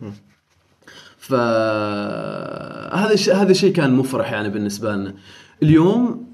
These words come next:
Speaker 2: آه، توني فاتح، قبل، قبل ما أجي هنا، فاتح تويتر، وكنت أشوف، آه، يعني، ذي الحركة دائمًا أسويها، أبحث،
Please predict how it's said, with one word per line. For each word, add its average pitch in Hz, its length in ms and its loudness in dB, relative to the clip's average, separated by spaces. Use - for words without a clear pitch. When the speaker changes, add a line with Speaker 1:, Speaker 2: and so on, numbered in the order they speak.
Speaker 2:
آه، 110 380 0
توني 190 440 2
فاتح، 117 440 -4
قبل، 113 420 -4
قبل 139 180 0
ما 117 180 -4
أجي 117 160 -6
هنا، 151 120 -2
فاتح 147 360 -6
تويتر، 185 400 -2
وكنت 180 260 -4
أشوف، 156 460 -4
آه، 127 380 -2
يعني، 170 200 0
ذي - 60 -2
الحركة 143 340 -2
دائمًا 127 280 0
أسويها، 107 600 -6
أبحث، 123 280 -10